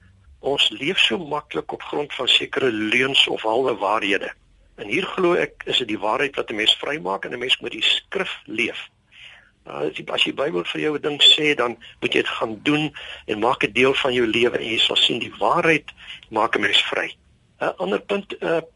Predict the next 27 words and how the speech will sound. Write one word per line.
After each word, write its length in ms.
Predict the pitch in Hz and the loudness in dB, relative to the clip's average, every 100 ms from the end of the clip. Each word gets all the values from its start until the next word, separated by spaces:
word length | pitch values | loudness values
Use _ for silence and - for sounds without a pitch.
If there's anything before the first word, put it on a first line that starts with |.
| _ | _
positiewe 600 | 226 214 214 - 196 165 | 0 2 2 0 -2 0
denke. 480 | 127 208 180 - - - _ _ _ _ _ - - - _ - | 0 0 0 -4 -4 -8 _ _ _ _ _ -20 -20 -20 _ -4
As 180 | 151 - | 0 0
'n 140 | 214 | 2
ou 120 | 180 | 0
net 260 | 165 190 - - | 0 -2 -4 -6
elke 300 | 160 - 160 | -4 -4 -6
keer 280 | - 160 | 0 0
in 120 | 143 123 | 0 -2
'n 60 | |
krisis 400 | - 147 - 131 | -4 0 0 0
of 140 | 127 113 | -2 -4
in 80 | |
'n 60 | 113 | -4
moeilike 300 | 117 165 143 | -2 -2 -2
situasie 640 | - 127 123 110 113 123 | -4 -4 -2 0 0 -2
die 160 | 120 - _ | -6 -10 _
positiewe 560 | 214 202 190 - 139 | -2 0 0 -4 -4
daar 180 | 117 120 | -2 0
uithaal, 380 | 151 131 110 101 | -2 -2 -2 -2
want 140 | 101 | -2
elke 260 | 92 95 151 | -4 -4 -4
ding 140 | 113 | -4
het 120 | 110 - | -4 -6
'n 80 | |
positiewe 520 | - 135 - - - 117 | -2 0 0 -6 -2 2
sy. 300 | - - | 2 0